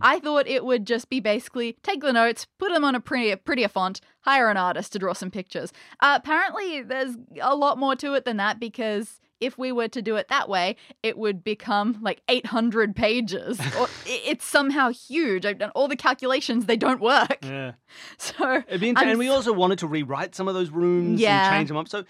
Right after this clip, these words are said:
Speaker 2: it is still an, an, an idea. It could still be a lot of fun,
Speaker 1: I
Speaker 2: but
Speaker 1: still
Speaker 2: it just
Speaker 1: want it to be a
Speaker 2: requires a little
Speaker 1: thing. I
Speaker 2: bit
Speaker 1: think
Speaker 2: of
Speaker 1: it may
Speaker 2: tweaking.
Speaker 1: still have to be when we have more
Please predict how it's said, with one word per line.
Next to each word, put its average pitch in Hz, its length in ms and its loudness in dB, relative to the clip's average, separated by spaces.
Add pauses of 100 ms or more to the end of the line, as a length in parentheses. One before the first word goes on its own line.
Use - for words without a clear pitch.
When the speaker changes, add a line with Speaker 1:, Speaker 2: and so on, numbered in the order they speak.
(180)
Speaker 2:
it 254 100 -8
is 254 80 -8
still 370 240 -4
an, 233 140 0
an, 202 180 -8
an 185 180 -6
idea. 165 340 -2
It 208 100 -12
could 262 160 -12
still 233 120 -12
be 196 80 -8
a 165 60 -2
lot 151 140 -2
of 135 80 -10
fun, 123 420 -10
Speaker 1:
I 226 40 -6
Speaker 2:
but 254 40 -8
Speaker 1:
still 339 140 -4
Speaker 2:
it 381 60 -6
just 403 100 -4
Speaker 1:
want - 20 -2
it - 60 -8
to - 100 -4
be 226 60 0
a 220 60 -2
Speaker 2:
requires - 60 -10
a 240 40 -4 (100)
little 214 60 -10
Speaker 1:
thing. - 80 -6
I 226 40 -4
Speaker 2:
bit 240 140 -12
Speaker 1:
think 269 160 -2
Speaker 2:
of - 60 -20
Speaker 1:
it - 20 -6
may 240 400 -4 (220)
Speaker 2:
tweaking. 127 320 -12
Speaker 1:
still 254 160 4
have 233 220 -4
to 240 80 -6
be 220 140 -4
when 220 220 -4
we 220 140 -6
have 180 180 -4
more 202 320 -4